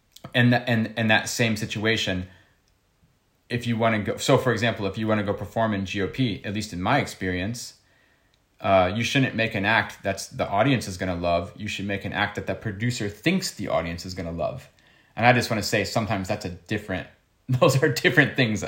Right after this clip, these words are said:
I mean, those are two different goals, actually, 'cause the producers have their own preconceived notion of what that actually is.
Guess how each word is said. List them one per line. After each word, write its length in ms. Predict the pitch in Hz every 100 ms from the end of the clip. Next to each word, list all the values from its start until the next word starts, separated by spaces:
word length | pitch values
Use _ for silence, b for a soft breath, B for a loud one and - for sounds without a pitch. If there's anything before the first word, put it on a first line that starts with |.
| - -
I 80 | 98
mean, 140 | 95
those 160 | 98 95
are 60 | 90
two 140 | 110
different 300 | 95 90 80
goals, 400 | 90 82 60 - b b b
actually, 480 | 87 - - 80 - B B -
'cause 160 | 123 120
the 80 |
producers 460 | 117 110 104 104 98
have 180 | 104 98
their 160 | 95
own 160 | 101 92
preconceived 520 | - 98 104 95 98
notion 340 | 92 92 - 82
of 100 | 85
what 140 | 80
that 140 | 85 85
actually 400 | 85 - 82 82
is. 280 | - -